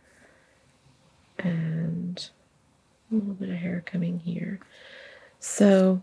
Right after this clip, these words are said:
well, I will keep working on it. I'm gonna keep working on it as I go into my next thing and into my Saturday and into whatever this interstitial space is that's happening for me right now. Sort of a land between time. Uh, she has per-,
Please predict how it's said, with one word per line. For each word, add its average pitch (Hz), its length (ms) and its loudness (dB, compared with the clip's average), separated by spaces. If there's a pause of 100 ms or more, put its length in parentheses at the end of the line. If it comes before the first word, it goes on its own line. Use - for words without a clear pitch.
well, 220 400 6
I 208 140 8
will 220 140 6
keep 214 240 2
working 165 340 6
on 160 140 6
it. 160 340 2
I'm - 240 -10
gonna 165 60 -4
keep 165 180 -2
working - 300 0
on - 120 2
it - 120 0
as - 180 -2
I - 60 0
go - 200 0
into 170 300 -2
my 170 100 0
next - 420 -6
thing 160 440 4
and 165 100 0
into 170 280 -2
my 170 100 4
Saturday - 680 -2 (1000)
and 165 160 6
into 165 400 4
whatever 165 480 4
this 160 260 2
interstitial 160 680 2
space 151 400 2
is 147 300 2
that's - 220 -2
happening 160 460 2
for 160 120 0
me 156 140 4
right 147 220 2
now. 151 340 0 (640)
Sort - 320 -6
of 151 140 -4
a 156 200 -4 (180)
land 156 440 2
between 165 400 -2
time. - 460 -6 (760)
Uh, 165 140 -2
she 175 220 -2
has 160 200 2
per-, - 340 0